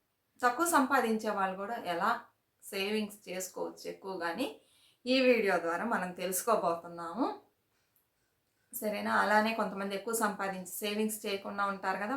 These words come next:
వాళ్ళు కూడా ఎలా సేవింగ్స్ చేసుకోవాలని కూడా తెలుసుకోబోతున్నాము. వీడియో చాలా యూస్ఫుల్గా ఉంటది, చూసి సపోర్ట్ చేయండి.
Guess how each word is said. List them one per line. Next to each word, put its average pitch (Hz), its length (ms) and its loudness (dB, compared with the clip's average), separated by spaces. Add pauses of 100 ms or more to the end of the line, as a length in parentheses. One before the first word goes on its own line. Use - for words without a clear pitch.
(100)
వాళ్ళు 202 240 4
కూడా 247 240 2 (120)
ఎలా 180 140 2 (140)
సేవింగ్స్ 208 500 -4
చేసుకోవాలని 170 680 -6
కూడా 170 300 -4
తెలుసుకోబోతున్నాము. 175 920 -4 (540)
వీడియో 254 280 8
చాలా 196 320 6 (100)
యూస్ఫుల్గా 170 500 -4
ఉంటది, 185 340 -6 (420)
చూసి 240 200 -6
సపోర్ట్ 175 440 -4
చేయండి. 180 420 -8